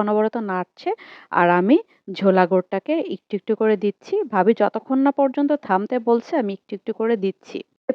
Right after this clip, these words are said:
পর্যায়ে কিন্তু অনবরত নাড়তে হবে, নাড়তে নাড়তে একদমই দেখবেন খুবই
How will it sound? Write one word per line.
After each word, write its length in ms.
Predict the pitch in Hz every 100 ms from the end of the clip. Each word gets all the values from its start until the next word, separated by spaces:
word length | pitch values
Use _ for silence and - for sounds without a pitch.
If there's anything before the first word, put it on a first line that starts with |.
| -
পর্যায়ে 300 | 277 277 320
কিন্তু 180 | 320 277 190 180
অনবরত 400 | 196 208 240 269 277
নাড়তে 260 | 254 - 262
হবে, 200 | 247 240 370 220
নাড়তে 260 | 196 - 240 240
নাড়তে 220 | 233 - 240
একদমই 400 | 185 180 220 226 208
দেখবেন 300 | 190 190 277 311 -
খুবই 240 | 214 254